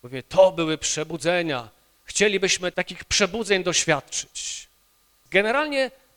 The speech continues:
ten termin używany jest najczęściej do określenia tego typu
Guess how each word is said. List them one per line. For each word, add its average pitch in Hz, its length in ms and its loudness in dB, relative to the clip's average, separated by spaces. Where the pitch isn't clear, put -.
ten 214 180 0
termin 226 500 0
używany 180 420 -2
jest 208 140 -4
najczęściej 180 640 -2
do 170 80 2
określenia 165 500 -2
tego 190 360 -2
typu 170 400 -4